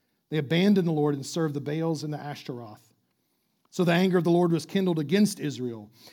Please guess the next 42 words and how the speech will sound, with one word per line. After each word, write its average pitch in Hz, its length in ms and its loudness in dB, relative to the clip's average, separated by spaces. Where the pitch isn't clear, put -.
and 185 120 0
he 190 120 4
gave 185 380 2
them 233 180 4
over 208 240 4
to 185 80 0
plunderers 180 760 -2
who 175 80 -4
plundered 156 500 -6
them. 113 320 -14
And 185 100 0
he 190 80 4
sold 233 480 4
them 170 160 0
into 180 140 -2
the 160 100 -2
hand 196 260 -4
of 185 60 -4
their 185 140 -2
surrounding 175 500 -6
enemies 165 380 -4
so 175 100 -4
that 151 140 -6
they 165 80 -6
could 160 160 -8
no 185 120 -2
longer 190 440 -2
withstand 190 640 -2
their 147 140 -4
enemies. 110 560 -14
Whenever 160 260 -2
they 175 100 0
marched 175 360 -2
out, 185 340 0
the 156 80 -6
hand 170 180 -2
of 165 60 -4
the 165 60 0
Lord 170 200 0
was 151 160 -4
against 135 720 -6
them 151 400 -8